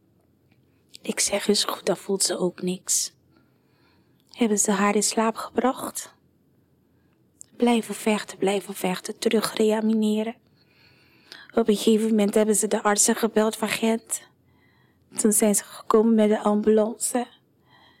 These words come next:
Maar ja, we geven niet op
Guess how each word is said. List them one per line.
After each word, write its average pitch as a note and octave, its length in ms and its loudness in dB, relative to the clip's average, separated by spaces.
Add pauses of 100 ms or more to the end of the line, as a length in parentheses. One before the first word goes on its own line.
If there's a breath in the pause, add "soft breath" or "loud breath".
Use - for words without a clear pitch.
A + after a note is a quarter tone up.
(440 soft breath)
Maar A3 120 2
ja, G#3 260 2 (2000 soft breath)
we A3 120 2
geven G#3 420 2
niet G#3 160 2
op A3 300 0